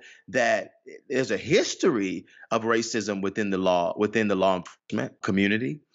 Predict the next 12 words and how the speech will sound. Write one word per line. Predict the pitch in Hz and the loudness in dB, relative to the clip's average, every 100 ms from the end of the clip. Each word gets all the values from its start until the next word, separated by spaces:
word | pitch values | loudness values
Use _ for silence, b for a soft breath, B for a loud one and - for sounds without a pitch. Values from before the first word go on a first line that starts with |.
| B B B | B B B
But | 92 147 135 117 | 2 4 4 2
yet | 143 185 165 - - | 2 4 2 -2 -10
today | 113 104 143 131 | -4 0 0 0
it's | - | -6
very | - 123 131 117 | -8 -2 0 -2
difficult | 92 123 127 120 - 92 90 120 - - _ _ - | -4 -6 -4 -4 -4 -4 -2 -4 -10 -20 _ _ -8
for | - 120 107 98 | 0 2 4 2
many | 98 104 139 151 | -2 -2 2 2
of | 123 107 | 2 0
them | 104 | -4
to | 95 113 | -2 -4
embrace | 92 85 110 139 117 107 | -2 0 2 4 2 -2